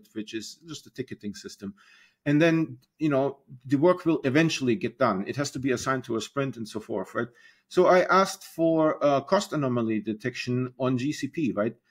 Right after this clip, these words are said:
They don't have a solution for that yet. A W S has a native solution. G C P is, is working on something, but we need this right now, right? So I asked, and the, the engineer just naturally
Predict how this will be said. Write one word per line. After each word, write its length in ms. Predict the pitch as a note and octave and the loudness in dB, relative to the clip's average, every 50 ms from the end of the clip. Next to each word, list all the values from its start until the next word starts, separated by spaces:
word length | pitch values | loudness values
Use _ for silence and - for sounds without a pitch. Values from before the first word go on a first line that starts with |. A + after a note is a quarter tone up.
| _ _ _ - | _ _ _ 0
They 100 | C#3+ D3 | 2 2
don't 160 | D3 D#3 C#3+ | 2 2 2
have 220 | B2 D#3 F3+ F#3 F#3 | 2 2 2 2 0
a 60 | D#3 | -2
solution 480 | - - C#3+ B2 B2 A#2+ A2 - A#2+ | -2 -4 -4 -2 -2 -2 -4 -6 -8
for 160 | A2+ - A#2 A2+ | -8 -6 -4 -2
that 220 | A2 A2+ G#2+ - | -2 -2 -2 -2
yet. 180 | A#2+ A#2+ B2+ B2+ - | -2 -4 -4 -4 -4
A 60 | B2+ | -4
W 320 | B2 B2+ A#2 A#2+ B2 A#2+ B2+ | -2 -2 -2 -2 -2 -2 -2
S 120 | B2+ - - _ _ _ _ _ - | -2 -4 -10 _ _ _ _ _ -10
has 200 | A#2 B2 A#2+ - | -8 -8 -6 -6
a 60 | A#2+ | -4
native 320 | A2+ A#2+ C#3+ C#3+ - C3 - | -4 -2 -2 -4 -4 -8 -10
solution. 520 | - - A#2 A2 A#2 A#2 A2+ - B2+ A#2+ | -8 -8 -4 -4 -4 -4 -4 -6 -8 -8
G 140 | G#2 A2 A#2 | -8 -8 -10
C 160 | A2 - B2 | -10 -10 -12
P 240 | G#2+ - B2 A#2+ A#2+ | -10 -8 -6 -4 -4
is, 220 | A2 G#2+ - - - | -4 -6 -8 -14 -16
is 140 | G#2 - | -16 -8
working 380 | G#2+ A2+ D3 D#3+ D#3+ - C#3 B2 | -4 -2 -2 -2 -2 -6 -8 -6
on 140 | A#2+ A2 G#2+ | -6 -6 -6
something, 460 | G#2+ - A2+ A2 G#2+ - A#2+ B2 A#2 | -4 -4 -4 -4 -4 -6 -6 -4 -4
but 200 | G#2 A2 A2 G#2+ _ _ _ _ _ _ _ _ - B2 | -2 -2 -4 -4 _ _ _ _ _ _ _ _ -12 -2
we 100 | G#2+ C3 | 2 4
need 200 | C3+ D3 C#3+ C#3+ | 4 4 4 2
this 200 | C#3+ B2 - - | -2 -8 -2 2
right 220 | B2 B2 A#2+ A#2 - | 2 4 4 2 0
now, 260 | A#2+ A#2 G#2+ G2+ F2 | 0 0 0 0 -2
right? 260 | F2+ F#2+ F#2+ G#2 G#2+ G#2+ _ _ _ _ _ _ _ | -4 -6 -4 -4 -6 -6 _ _ _ _ _ _ _
So 240 | - - D3+ D3 B2+ | -6 -2 2 2 4
I 140 | B2+ D3 | 4 4
asked, 440 | C#3+ - D#3+ E3+ F#3+ F#3 - - - | 4 6 8 8 8 6 4 -4 -6
and 260 | - C#3 C3+ C#3+ B2+ | -4 -2 -2 -2 0
the, 320 | B2+ D#3 D3+ D3 C#3+ C#3+ - _ - | 4 4 6 6 4 2 -6 _ 0
the 100 | - F3 | 2 4
engineer 360 | F3+ F3 D#3+ F#3 F#3+ G3+ G#3+ | 4 4 2 2 2 4 2
just 400 | G3 E3 F3 D#3 - - - - - _ _ _ _ _ _ _ _ - | 2 2 0 0 -2 -4 -12 -20 -20 _ _ _ _ _ _ _ _ -2
naturally 880 | D3 D3 E3 F3+ - - - F3+ D#3+ D3 C#3+ C#3+ C#3 C#3 C#3+ C#3+ C#3+ | 2 6 6 6 6 4 2 0 2 4 4 4 4 2 2 -2 -4